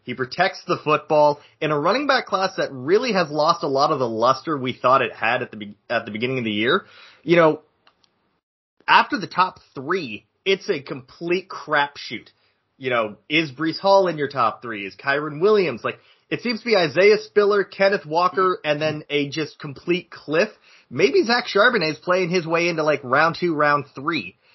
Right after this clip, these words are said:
which, given that he was a late round guy the first couple weeks or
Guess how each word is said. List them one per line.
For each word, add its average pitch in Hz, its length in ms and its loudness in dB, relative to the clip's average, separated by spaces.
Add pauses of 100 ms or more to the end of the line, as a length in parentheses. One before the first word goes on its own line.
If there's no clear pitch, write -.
(180)
which, 156 400 2 (480)
given 208 300 4
that 175 220 2
he 180 180 -8
was 180 180 -2
a 151 60 0
late 147 320 -2
round 165 340 2
guy 151 460 2 (560)
the 135 100 -8
first 180 320 -2
couple 185 280 0
weeks 190 340 -4
or 131 300 -4